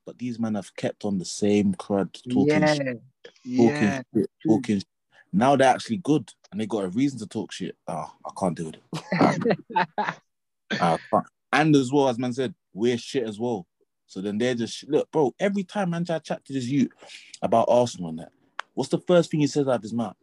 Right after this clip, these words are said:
Speaker 1: You wanna chat about Ronaldo, you wanna chat about Bruno, you wanna chat about Maguire. This is what I'm s-, and I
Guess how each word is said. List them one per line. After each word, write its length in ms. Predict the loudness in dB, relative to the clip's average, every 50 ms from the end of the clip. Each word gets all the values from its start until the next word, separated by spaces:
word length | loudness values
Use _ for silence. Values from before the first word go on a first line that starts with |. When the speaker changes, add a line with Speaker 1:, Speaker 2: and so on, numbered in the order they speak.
| _ _ _ _ _ _ _ _ _ _ -6
Speaker 1:
You 60 | -2
wanna 160 | 0 0 0
chat 180 | 0 0 -2 0
about 200 | 0 0 0 0
Ronaldo, 440 | 0 0 0 0 -2 -2 -4 -6 -6
you 100 | -2 0
wanna 140 | 0 0 0
chat 200 | -2 -4 -6 -2
about 200 | -2 -2 -2 -2
Bruno, 340 | -2 -2 -2 -2 -2 -4 -4
you 120 | -2 -2
wanna 160 | -2 -2 -2
chat 140 | 0 -2 -2
about 200 | 0 0 -4 -4
Maguire. 380 | -4 -6 -2 -2 -2 -2 -4 -8 _ _ _ _ _ -10
This 140 | -8 -6 -4
is 60 | 0
what 100 | 2 2
I'm 60 | 0 0
s-, 120 | -2 -10 -12 -10
and 140 | -10 -10
I 60 | -8